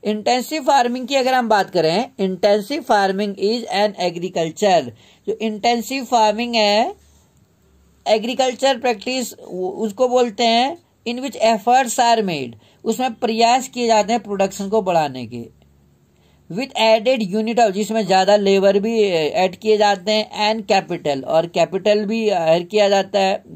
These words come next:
कैपिटल बैंकों से वो लिया जाता है, क्योंकि नई टेक्नोलॉजी है, ट्रैक्टर यूज़ करना है, पेस्टिसाइड्स यूज़ करने हैं,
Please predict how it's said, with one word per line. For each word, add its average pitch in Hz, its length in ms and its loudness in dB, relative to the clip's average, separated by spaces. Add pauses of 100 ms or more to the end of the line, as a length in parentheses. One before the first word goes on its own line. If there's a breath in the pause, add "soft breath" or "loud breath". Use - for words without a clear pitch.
कैपिटल 190 440 0
बैंकों 175 420 0
से 202 540 -2
वो 156 220 -6
लिया 190 280 0
जाता 185 300 -2
है, 185 320 -4 (420 soft breath)
क्योंकि 190 240 -4
नई 190 240 -4
टेक्नोलॉजी 185 680 -4
है, 180 180 -2
ट्रैक्टर 175 480 -4
यूज़ 175 180 -4
करना 170 260 -6
है, 170 140 -2
पेस्टिसाइड्स 175 760 -6
यूज़ 170 220 -6
करने 165 340 -4
हैं, 170 300 -4